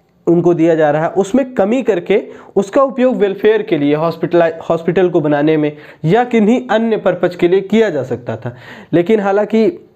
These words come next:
स्थिति अब संतुलन में है और राष्ट्रपति के द्वारा ऐसा कुछ घोषित नहीं किया गया। राष्ट्रपति की ये जो घोषणा होगी वो वास्तविकता में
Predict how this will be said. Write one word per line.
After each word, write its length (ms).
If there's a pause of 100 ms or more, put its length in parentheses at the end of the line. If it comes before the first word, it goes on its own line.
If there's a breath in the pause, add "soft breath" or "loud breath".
(200)
स्थिति 440
अब 120
संतुलन 420
में 120
है 160 (240)
और 300
राष्ट्रपति 480
के 140
द्वारा 240
ऐसा 220
कुछ 160
घोषित 420
नहीं 180
किया 260
गया। 200 (400 loud breath)
राष्ट्रपति 500
की 120
ये 140
जो 100
घोषणा 460
होगी 380 (340 loud breath)
वो 160
वास्तविकता 540
में 180